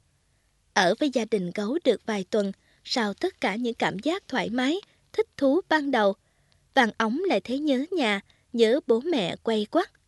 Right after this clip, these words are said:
Nhờ sự giúp đỡ của gấu cha, cô bé đã tìm lại được đường về nhà.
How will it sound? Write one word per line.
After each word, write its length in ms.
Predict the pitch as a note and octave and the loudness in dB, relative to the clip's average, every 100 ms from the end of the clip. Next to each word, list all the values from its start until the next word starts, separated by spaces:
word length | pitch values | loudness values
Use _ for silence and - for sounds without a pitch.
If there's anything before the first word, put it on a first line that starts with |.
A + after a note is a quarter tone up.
| _ _ _ _ _ - | _ _ _ _ _ 0
Nhờ 180 | C4+ A3 | 4 4
sự 140 | A#3 G#3+ | 4 2
giúp 160 | F4 - | -2 0
đỡ 260 | B3+ E3 C4 | 0 2 0
của 100 | C#4 | -2
gấu 180 | B3+ B3+ E4+ | 0 -2 0
cha, 240 | - A#3 A3+ _ _ _ - | 0 2 0 _ _ _ 0
cô 120 | A#3 | 2
bé 280 | G#3+ A3 D#4 | 4 2 0
đã 140 | C4 | -2
tìm 260 | A3+ A#3 F3+ | 0 0 0
lại 200 | F#3 - | -4 -4
được 160 | A3+ F#3+ - | -2 -2 -2
đường 280 | A3 G3+ F#3+ | 0 0 -2
về 140 | G3+ F#3+ | -4 -4
nhà. 360 | F#3+ G3 F#3+ | -4 -4 -4